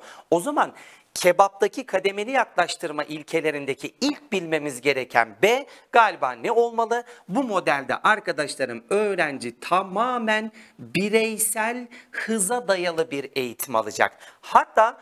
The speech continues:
şöyle bile diyebilirim arkadaşlarım sizlere,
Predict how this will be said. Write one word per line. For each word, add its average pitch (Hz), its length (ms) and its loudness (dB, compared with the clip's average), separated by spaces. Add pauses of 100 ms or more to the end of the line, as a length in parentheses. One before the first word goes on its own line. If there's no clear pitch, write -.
(120)
şöyle 233 500 0
bile 151 260 -6
diyebilirim 127 500 -4
arkadaşlarım 120 720 -2
sizlere, 123 600 -4